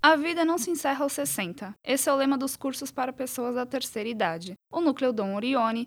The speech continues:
da Igreja Nossa Senhora Querupita, por exemplo, promove atividades socioeducativas no bairro da Bela Vista,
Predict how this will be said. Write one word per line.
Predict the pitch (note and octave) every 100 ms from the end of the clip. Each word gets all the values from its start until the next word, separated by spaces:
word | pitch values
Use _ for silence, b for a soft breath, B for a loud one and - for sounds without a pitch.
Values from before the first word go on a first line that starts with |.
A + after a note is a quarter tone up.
| -
da | C#4 D4
Igreja | C#4 C#4+ C#4 C4
Nossa | B3 C4+ D#4
Senhora | - C#4 G3+ G#3+
Querupita, | - A3 A#3 G#3+ F#3+ G3+ - -
por | F3+
exemplo, | G3+ A#3 A#3 A3+ B3 -
promove | - E4 D#4 D#4
atividades | D4+ D4+ C#4 A3 A3+ -
socioeducativas | - G#3+ G#3 G#3+ A3 C#4 C4+ C4+ C4 C4+ -
no | E4 F#4
bairro | D#4 D4+ D4+
da | C#4+
Bela | A#3 A#3+ C4+
Vista, | C4 G#3 - C#4+